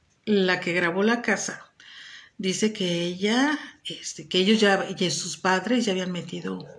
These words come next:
documentos, ¿no? <clears throat> Pero sí se, pues eso es obvio, ¿no? Miren, todos los que creamos contenido, todos, pues lo que queremos es material para subir.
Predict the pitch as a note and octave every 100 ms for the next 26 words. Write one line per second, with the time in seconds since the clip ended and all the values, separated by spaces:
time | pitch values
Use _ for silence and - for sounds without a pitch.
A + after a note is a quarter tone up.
0 | - - D3 D3 F3 A3 B3+ - - C#3+
1 | C4+ - _ - - - - - - -
2 | - - - _ - - - G#3+ A3 -
3 | G3+ E3+ D3 D3 G#3+ G#3 G3+ G3 A3 G#3+
4 | - - - - - A#3 A3 G3 F3+ F#3
5 | - - A3 A3 C4 C4 C#4+ C#4+ C#4 C#4+
6 | A#3+ G#3+ A3+ A#3 G3+ A#3 C#4 D#4+ C#4 -
7 | F3 D#3+ - - - - G#3+ G3 G#3+ A#3+
8 | B3+ A#3 - F3+ F3+ F#3+ A#3+ A3 G3+ E3+
9 | - - _ - - _ _ _ _ _
10 | _ - - - - - - - G#3 G#3
11 | G#3 G3+ G#3 G#3 A#3 A#3+ A3+ A3 A3+ A3
12 | F#3+ F3 F#3 G3 F3+ E3+ F#3 D3+ F#3 G#3